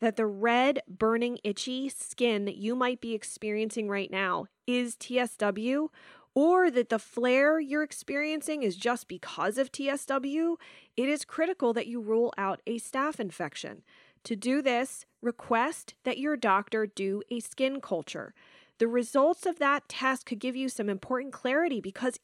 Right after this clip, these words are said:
if you have a staph infection, you don't want to let it go. Staph aureus damages your skin barrier and can make your quality of life much worse,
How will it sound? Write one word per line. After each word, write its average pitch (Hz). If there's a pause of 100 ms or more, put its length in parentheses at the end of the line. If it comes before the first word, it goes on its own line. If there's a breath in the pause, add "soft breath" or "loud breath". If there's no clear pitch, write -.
(100)
if 359
you 220
have 214
a 214
staph 240
infection, - (320 soft breath)
you 226
don't 285
want 294
to 285
let 262
it 240
go. 156 (380 soft breath)
Staph 240
aureus 277
damages 247
your 208
skin 254
barrier 226
and 214
can 202
make 220
your 202
quality 226
of 269
life 208 (280 soft breath)
much 202
worse, 220